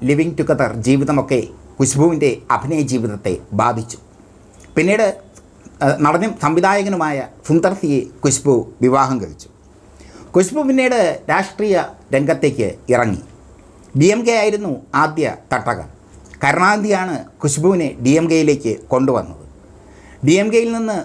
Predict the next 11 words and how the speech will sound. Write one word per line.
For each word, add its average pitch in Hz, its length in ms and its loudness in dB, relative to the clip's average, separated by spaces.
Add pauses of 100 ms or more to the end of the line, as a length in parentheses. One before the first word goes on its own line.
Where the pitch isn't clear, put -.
(120)
ഖുശ്ബുവിന് 190 460 0 (200)
വലിയ 185 240 2 (340)
പ്രയോജനമൊന്നും 165 680 2 (200)
ലഭിച്ചില്ല. 131 380 -2 (540)
നേരെ 208 360 4 (120)
കോൺഗ്രസിലേക്ക് 160 680 0 (260)
ചാടി. 123 280 0 (960)
ഒരു 180 160 4
സുപ്രഭാതത്തിൽ 226 560 0 (260)
കോൺഗ്രസ് 175 420 0
വിട്ട് 175 220 -2